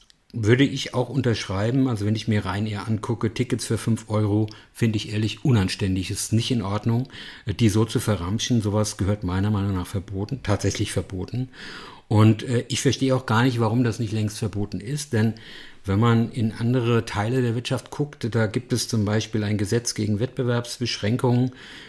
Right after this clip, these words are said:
Äh, und da ist ganz klar geregelt, dass Waren,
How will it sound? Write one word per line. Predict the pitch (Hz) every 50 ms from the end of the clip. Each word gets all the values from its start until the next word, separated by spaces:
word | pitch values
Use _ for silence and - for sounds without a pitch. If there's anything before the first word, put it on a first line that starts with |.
| - - -
Äh, | 147
und | 120 110 113 107 - - 117 -
da | 117 113
ist | 117 131 - -
ganz | - 92 107 - -
klar | - 120 117 110
geregelt, | 98 101 95 104 104 113 113 104
dass | 90 - 98
Waren, | 95 92 98 110 135 151 147 165 156 139